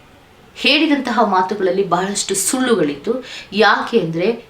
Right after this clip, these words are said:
ನೀವು ಆ ಸಂಕಟದಿಂದ, ಆ ನೋವಿನಿಂದ, ಆ ಅಸಮಾಧಾನದಿಂದ ಈಗ already ಹೊರಗಡೆ ಬಂದಿದ್ದೀರಾ.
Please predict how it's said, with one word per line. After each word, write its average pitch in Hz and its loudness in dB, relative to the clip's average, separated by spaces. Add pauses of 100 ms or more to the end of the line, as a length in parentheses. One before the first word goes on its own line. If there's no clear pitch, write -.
ನೀವು 208 4
ಆ 202 2
ಸಂಕಟದಿಂದ, 175 -2
ಆ 220 6
ನೋವಿನಿಂದ, 185 -2
ಆ 220 4
ಅಸಮಾಧಾನದಿಂದ 190 -2 (160)
ಈಗ 226 0 (140)
already 311 2 (280)
ಹೊರಗಡೆ 339 4
ಬಂದಿದ್ದೀರಾ. 240 2